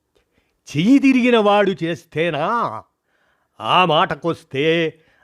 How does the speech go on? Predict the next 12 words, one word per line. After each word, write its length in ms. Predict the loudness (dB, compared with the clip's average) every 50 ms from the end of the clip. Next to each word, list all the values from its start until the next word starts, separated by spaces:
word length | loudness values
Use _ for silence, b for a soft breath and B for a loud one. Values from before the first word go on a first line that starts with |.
| b b
మా 380 | -10 -6 -2 0 2 4 4 2
భ్రమరాంబ 840 | 0 -2 -8 -8 -8 -6 -4 -2 0 2 2 2 2 0 0 0 0 0 0 -2 -4 -4
వండినట్లు 1200 | -6 -8 -6 -6 -6 -4 -2 -2 -2 -2 -4 -6 -8 -8 -8 -6 -6 -6 -8 -8 -10 -10 -12 -16 _ _ _ _ _ _ _ _ -20 -16 -14 -12
గుత్తొంకాయ 880 | -12 -14 _ _ 0 2 2 2 0 -6 -4 0 0 2 2 2 -2 -2
మరెవరూ 580 | -2 -4 -2 -2 -2 -2 -2 -2 -2 -2 -2
వండలేరు. 800 | -2 -4 -4 -4 -4 -4 -4 -4 -2 -2 -4 -2 -4 -6 -8 -10 _ _ _ _ _ _ _ _ _ _ _ _ _ _ _ -10
అలాంటిది 1080 | -6 -4 -2 0 0 0 0 -2 -4 -6 -6 -8 -6 -6 -6 -4 -4 -6 -6 -8 -12 -16 _ _ _ _ _ _ _ _ _ _
మా 460 | -20 -14 -10 -6 -4 -2 0 0 0
కుంక 480 | -2 -6 -8 -10 -8 -8 -8 -6 -2 0 0 0 0 -2 -4 -6 -10 _ _ _ _ _ _ _ _ _
నా 440 | -20 -16 -10 -6 -4 -2 -2 -2
గుత్తొంకాయను 1120 | -4 -4 -6 -8 -8 -8 -8 _ -4 -2 -2 -2 -2 -6 -4 -2 0 0 0 0 -2 -4 -6
కాశీలో 920 | -10 -8 -4 -2 0 0 0 0 -2 -4 -2 0 2 2 2 2 -2 -6